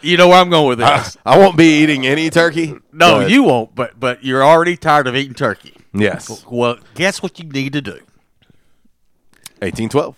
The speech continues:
Speaker 1: Yeah.
Speaker 2: Well, and they deliver. They've got, uh, obviously, uh, convenient pickup window.
Speaker 1: Yep.
Speaker 2: Uh, as well. And it, this is their third location now.
Speaker 1: Yes.
Speaker 2: They now have three locations. Now, of course, you're gonna have to go there and you're gonna have to go in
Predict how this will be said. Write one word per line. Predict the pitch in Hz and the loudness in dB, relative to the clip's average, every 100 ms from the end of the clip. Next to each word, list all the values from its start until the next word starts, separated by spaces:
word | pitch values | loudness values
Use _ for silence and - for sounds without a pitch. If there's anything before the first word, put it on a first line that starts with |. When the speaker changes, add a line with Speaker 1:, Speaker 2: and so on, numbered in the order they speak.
| - | -14
Speaker 1:
Yeah. | 151 131 _ _ _ _ 123 | -14 -16 _ _ _ _ 0
Speaker 2:
Well, | 165 | 2
and | 180 160 | 2 -2
they | |
deliver. | 139 120 135 143 175 - _ _ _ _ _ | -2 0 -2 -2 -6 -10 _ _ _ _ _
They've | 131 131 | -4 0
got, | 135 127 117 123 | 2 2 0 0
uh, | 110 104 101 - | 0 2 0 0
obviously, | 117 117 117 120 110 107 | -2 -2 -6 -6 -6 -6
uh, | 107 101 | -4 -4
convenient | 92 104 117 110 - | -6 -8 -8 -8 -8
pickup | 131 139 127 | -4 -4 -4
window. | 143 151 160 143 | -6 -6 -8 -12
Speaker 1:
Yep. | - - _ _ _ _ _ - | -14 -14 _ _ _ _ _ -10
Speaker 2:
Uh, | 87 95 92 | -4 -4 -4
as | 104 92 | -6 -4
well. | 101 127 156 156 143 - | 0 0 -2 -10 -20 -10
And | 113 120 | -6 -4
it, | 123 131 135 | -6 -12 -6
this | 180 - | -6 -6
is | 262 | -6
their | 160 131 | -2 -2
third | - 127 147 | 0 -4 -2
location | 139 127 117 107 - 78 | -2 -2 -2 -6 -8 -14
now. | 71 - | -18 -18
Speaker 1:
Yes. | 101 92 - - _ _ _ - | -18 -18 -20 -20 _ _ _ -8
Speaker 2:
They | 120 | -4
now | 147 160 | -2 0
have | 147 101 | -2 -4
three | 104 127 151 | -6 -4 -2
locations. | 139 127 120 92 - - _ _ _ _ _ - | -2 -2 -4 -6 -8 -20 _ _ _ _ _ -4
Now, | 131 127 | 0 0
of | 123 - | -2 -2
course, | 160 135 | 0 0
you're | 156 | -2
gonna | 185 180 | -2 0
have | 165 131 | 0 -2
to | 131 | 0
go | 127 | 0
there | 120 123 117 107 | 2 2 0 -2
and | 110 | -6
you're | 110 | -4
gonna | 110 | -6
have | 104 | -6
to | |
go | 98 92 | -6 -6
in | 87 69 | -8 -14